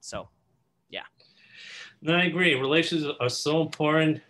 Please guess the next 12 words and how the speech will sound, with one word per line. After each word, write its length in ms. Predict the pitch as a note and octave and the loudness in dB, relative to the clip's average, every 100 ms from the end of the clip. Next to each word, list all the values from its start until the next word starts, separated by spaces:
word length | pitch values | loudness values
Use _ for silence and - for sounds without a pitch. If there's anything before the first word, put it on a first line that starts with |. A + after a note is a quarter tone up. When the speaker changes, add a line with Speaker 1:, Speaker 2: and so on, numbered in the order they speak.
| _ | _
Speaker 2:
Talking 380 | - E3 D#3+ D#3+ | 2 2 4 0
to 140 | - | -4
people, 360 | D#3 D#3 D#3 D3+ | -2 0 0 0
inviting 480 | B2 A#2+ C#3 D3+ D3 | -4 0 0 0 -4
people. 480 | - D3+ D3 D3 C#3 | -2 -2 0 -6 -2
And 140 | B2 | -2
I 100 | B2 | 0
like 220 | C3 D3 - | 0 -2 -6
what 160 | B2+ B2 | -8 -6
you 80 | A#2+ | -6
said, 480 | - C#3+ C#3 G2+ - - | -4 0 2 0 -4 -10
uh, 380 | G2+ G2 G2+ | -4 -2 -4